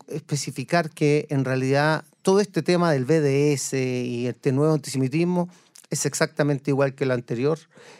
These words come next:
Y el pogrom que tuvimos, yo lo califico como un pogrom, el siete de octubre, es el mismo pogrom que existió en mil ochocientos ochenta y uno cuando, eh, los gobiernos zaristas,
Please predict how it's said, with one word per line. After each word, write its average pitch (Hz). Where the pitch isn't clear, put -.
Y 160
el 135
pogrom 143
que 151
tuvimos, 147
yo 135
lo 135
califico 135
como 127
un 135
pogrom, 151
el 135
siete 160
de 160
octubre, 170
es 147
el 185
mismo 214
pogrom 208
que -
existió 185
en 190
mil 202
ochocientos 190
ochenta -
y 170
uno 208
cuando, 156
eh, 147
los 143
gobiernos 165
zaristas, 175